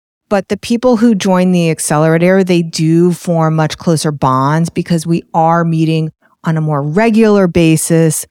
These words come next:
within that closer community, because I do limit the size to twelve.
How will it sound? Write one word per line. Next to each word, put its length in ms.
within 880
that 500
closer 680
community, 680
because 320
I 160
do 300
limit 420
the 80
size 840
to 140
twelve. 680